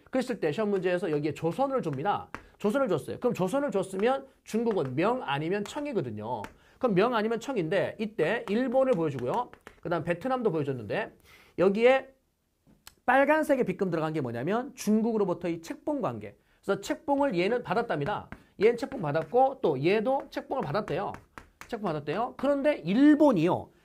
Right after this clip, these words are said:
일본이 책봉 관계가 표시가 안 돼 있어요. 그럼 일본이 책봉 관계가 표시가 안 돼 있다? 그럼 이거는 자, 무조건 누구라고요? 예, 청이죠. 왜냐면 명나라와 일본은 책봉 좋은 관계 맺었잖아요. 모로마치 막부와 책봉 좋은 관계를 맺어서 감한 무역한 거 아닙니까? 그죠?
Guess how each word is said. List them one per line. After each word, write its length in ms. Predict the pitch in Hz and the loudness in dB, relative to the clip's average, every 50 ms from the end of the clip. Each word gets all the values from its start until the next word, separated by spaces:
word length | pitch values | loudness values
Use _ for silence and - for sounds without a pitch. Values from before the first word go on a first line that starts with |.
| _ - | _ -2
일본이 720 | 165 220 262 285 277 233 262 254 254 269 294 294 302 - - - | 0 2 4 4 4 4 4 2 2 2 0 -4 -4 -8 -14 -12
책봉 360 | - 320 - - 330 320 302 | -12 -10 -6 -4 -4 -2 0
관계가 320 | 285 269 240 240 226 220 | 0 0 2 0 0 0
표시가 340 | 220 - 285 285 285 - - | 0 -4 -4 -4 -4 -4 -4
안 120 | 117 131 160 | -2 0 2
돼 80 | 208 | 4
있어요. 240 | 190 - - 110 95 - _ _ _ _ _ _ | 4 2 2 -6 -14 -16 _ _ _ _ _ _
그럼 160 | - 240 220 190 | -2 0 2 2
일본이 360 | 208 247 269 240 294 285 277 | 4 4 4 4 2 2 0
책봉 300 | 285 311 294 - 285 269 | -2 -4 -4 -2 -2 0
관계가 280 | 254 254 240 240 233 | 0 2 2 2 2
표시가 340 | 233 277 240 - 240 - - | 2 0 -4 -4 -2 -4 -4
안 140 | 127 139 160 | -4 -2 0
돼 120 | 185 208 | 2 2
있다? 380 | 185 - - 254 269 285 - - - _ _ | 2 2 2 2 2 2 2 -2 -10 _ _
그럼 180 | - 262 254 214 | 6 6 6 8
이거는 360 | 214 220 240 262 262 262 - | 8 4 4 4 2 -2 -4
자, 120 | - - | -6 -4
무조건 300 | 123 180 202 254 233 190 | -2 -2 0 0 0 0
누구라고요? 360 | 156 165 170 156 151 170 196 196 - _ _ _ _ _ _ - | 0 0 0 0 0 -2 -4 -6 -10 _ _ _ _ _ _ -6
예, 160 | 151 123 - - | -6 -6 -6 -8
청이죠. 420 | - - 269 247 156 - 107 - _ _ _ _ | -8 -8 -6 -6 -6 -8 -10 -18 _ _ _ _
왜냐면 500 | - 254 302 320 285 254 262 214 139 - - - _ _ - | 0 2 4 4 4 4 4 2 0 -4 -10 -20 _ _ -2
명나라와 680 | 151 160 185 233 277 294 294 302 285 285 277 277 262 | 2 4 4 4 4 2 4 4 4 4 6 4 4
일본은 520 | 214 180 190 220 233 208 233 240 262 254 254 | 4 2 0 0 4 4 6 6 4 2 0
책봉 340 | - 330 - - 320 294 214 | -2 -8 -4 -4 -4 -2 0
좋은 160 | 214 202 196 | 0 0 2
관계 180 | 196 196 185 | 0 -2 -2
맺었잖아요. 520 | 147 127 139 147 139 123 107 98 104 101 - _ _ _ _ _ | -2 -4 -4 -4 -6 -6 -10 -10 -10 -14 -16 _ _ _ _ _
모로마치 480 | - 156 202 247 269 294 285 285 - 240 | 0 2 4 6 6 4 2 2 0 -2
막부와 400 | 233 220 220 - 233 233 240 233 | -2 -2 -2 0 0 0 0 0
책봉 300 | - - - - 269 220 | -2 -8 -6 -6 -4 0
좋은 180 | 202 196 196 196 | 0 0 2 2
관계를 240 | 190 190 185 185 | 0 -2 -2 -2
맺어서 420 | 165 143 139 147 160 160 240 247 240 | -2 -2 -2 -2 -4 -2 -4 -4 -4
감한 320 | - - 175 202 220 220 | -4 -4 -2 0 0 2
무역한 280 | 220 208 208 180 190 196 | 2 2 2 2 0 -4
거 80 | 202 | -4
아닙니까? 380 | 160 123 117 123 120 - 214 214 | -4 -4 -6 -6 -4 -4 -6 -4
그죠? 300 | - 165 147 131 95 - | -4 -4 -4 -4 -6 -8